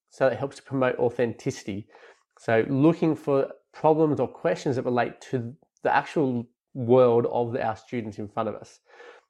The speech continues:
So as the students start to see themselves in the question, and as the ones who are gonna take action and answer those questions, this can really boost the engagement for your students,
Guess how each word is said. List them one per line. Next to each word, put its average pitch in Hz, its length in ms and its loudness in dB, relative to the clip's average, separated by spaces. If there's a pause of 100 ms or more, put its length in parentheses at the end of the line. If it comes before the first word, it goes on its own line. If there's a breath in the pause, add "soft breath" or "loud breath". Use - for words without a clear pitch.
(120)
So - 120 0
as 135 200 4
the 127 80 -4
students 202 500 0 (200 soft breath)
start 139 220 2
to 117 60 -12
see - 160 -2
themselves 151 840 2
in 135 160 -2
the 110 80 -2
question, 123 640 -6 (280 soft breath)
and 123 100 -4
as 113 100 -6
the 131 80 2
ones 135 340 2
who 127 100 -4
are 123 40 -2
gonna 117 220 -2
take - 500 -6
action 123 480 0 (120)
and - 200 -8
answer 175 340 -2
those 110 180 -2
questions, - 600 -8 (360 soft breath)
this 147 120 -2
can 185 160 4
really 147 140 4
boost 127 600 -2
the 117 120 -4
engagement 165 680 -2
for - 80 -6
your 180 140 0
students, 180 440 -2